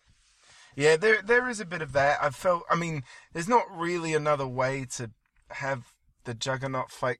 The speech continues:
Colossus. Uh, I just feel like that, you know, he's the only person that can really go toe to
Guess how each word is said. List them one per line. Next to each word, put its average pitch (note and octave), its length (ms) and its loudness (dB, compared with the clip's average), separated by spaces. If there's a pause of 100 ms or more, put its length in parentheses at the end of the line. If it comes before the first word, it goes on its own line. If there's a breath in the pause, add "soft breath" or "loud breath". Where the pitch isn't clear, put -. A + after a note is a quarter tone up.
Colossus. B2 800 -8 (220)
Uh, B2+ 200 0
I D#3 80 4
just D3 220 -2
feel E3 200 4
like C3+ 320 8 (440 soft breath)
that, E3+ 180 -6
you D#3+ 80 2
know, C3 100 2
he's B2 360 -6 (180)
the D3 160 0
only D#3 320 2
person D3 460 -2
that A#2+ 120 -6
can B2 220 -8
really C3 300 -4
go B2+ 240 0 (180)
toe C3 240 -4
to A#2+ 80 -8